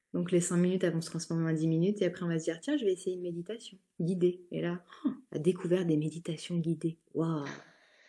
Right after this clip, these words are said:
génial. <laughs> La révélation. <laughs>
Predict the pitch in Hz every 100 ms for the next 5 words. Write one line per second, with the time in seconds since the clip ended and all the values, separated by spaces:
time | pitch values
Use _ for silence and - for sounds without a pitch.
0 | _ _ _ _ 196 190 170 180 180 175
1 | 170 202 269 - - - - - - _
2 | _ - - - - - - - 170 -
3 | - 269 226 190 277 311 330 254 -